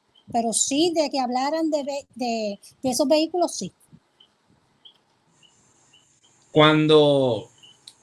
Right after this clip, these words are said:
Speaker 2: cuando vivías en, en Nueva York,
Speaker 1: Ujú.
Speaker 2: ¿verdad?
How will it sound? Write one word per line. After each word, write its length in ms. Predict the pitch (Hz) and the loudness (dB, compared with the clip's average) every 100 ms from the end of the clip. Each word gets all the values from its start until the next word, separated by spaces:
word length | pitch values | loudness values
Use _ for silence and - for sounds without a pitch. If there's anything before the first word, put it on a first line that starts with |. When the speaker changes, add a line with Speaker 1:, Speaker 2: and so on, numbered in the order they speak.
| _ - | _ -6
Speaker 2:
cuando 540 | 156 156 151 143 151 | -4 -2 -2 4 4
vivías 720 | 160 156 160 196 220 - - - | 4 -2 0 2 0 -2 -10 -4
en, 1040 | 190 196 190 185 175 170 160 143 123 123 _ _ _ _ _ - | -2 -2 -4 -6 -6 -6 -4 -4 -6 -10 _ _ _ _ _ -12
en 180 | 151 165 | -6 -4
Nueva 320 | 170 165 165 | -2 0 0
York, 240 | 156 190 139 | 2 2 2
Speaker 1:
Ujú. 80 | 139 | -2
Speaker 2:
¿verdad? 360 | 120 131 170 | -6 -6 -8